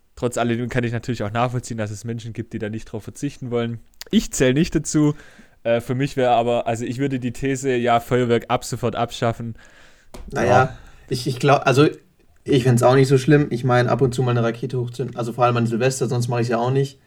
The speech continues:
Speaker 2: Ich find's halt auch
Speaker 1: Mhm.
Speaker 2: ganz schön, dazu zu gucken und so, wenn andere es machen und das auch gut machen und es gut aussieht, dann gar kein Thema. Ähm,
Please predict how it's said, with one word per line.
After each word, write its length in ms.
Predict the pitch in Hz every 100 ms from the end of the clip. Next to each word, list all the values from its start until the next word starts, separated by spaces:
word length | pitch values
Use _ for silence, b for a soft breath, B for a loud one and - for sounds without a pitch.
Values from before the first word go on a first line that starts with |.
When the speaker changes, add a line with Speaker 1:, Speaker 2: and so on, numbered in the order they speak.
| _
Speaker 2:
Ich 140 | - 120
find's 220 | 143 127
halt 160 | 131 123
auch 80 |
Speaker 1:
Mhm. 40 | 120
Speaker 2:
ganz 180 | 123 117
schön, 160 | 131
dazu 260 | 120 110 175
zu 160 | - 135
gucken 240 | 175 147
und 80 | 143
so, 140 | 135
wenn 80 | 120
andere 240 | 120 117
es 100 | 110
machen 280 | - 143 151
und 140 | 127 123
das 120 | -
auch 200 | 139 120
gut 220 | 196 233
machen 260 | 151 139 143
und 120 | 127
es 100 | -
gut 140 | 131
aussieht, 480 | - 165 156 147 147
dann 340 | 123 131 135 127
gar 180 | 123
kein 140 | 117 120
Thema. 400 | 127 156 170 190 b b b b b b -
Ähm, 560 | 127 120 120 120 120